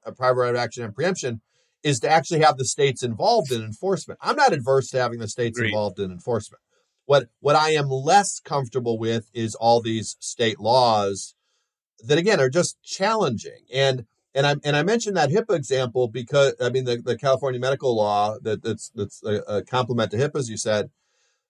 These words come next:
Speaker 1: because they had, they had hipaa, and they looked at that and they said, "We want to do something else." And even though they had a, a, a roadmap, I think they still did a terrible job <laughs> with it. It, you know, the, the, the better example would have been, like, Gramm-Leach-Bliley. When the Gramm-Leach-Bliley law passed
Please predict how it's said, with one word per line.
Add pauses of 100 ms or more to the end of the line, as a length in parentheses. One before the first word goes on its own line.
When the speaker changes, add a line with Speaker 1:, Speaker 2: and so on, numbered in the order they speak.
(120)
Speaker 1:
because
they
had, (120)
they
had
hipaa,
and
they
looked
at
that
and
they
said,
"We
want
to
do
something
else." (360)
And
even
though
they
had
a,
a, (420)
a
roadmap, (760)
I
think
they
still
did
a
terrible
job
<laughs>
with
it. (320)
It, (120)
you
know, (380)
the,
the,
the
better
example
would
have
been,
like,
Gramm-Leach-Bliley.
When
the
Gramm-Leach-Bliley
law
passed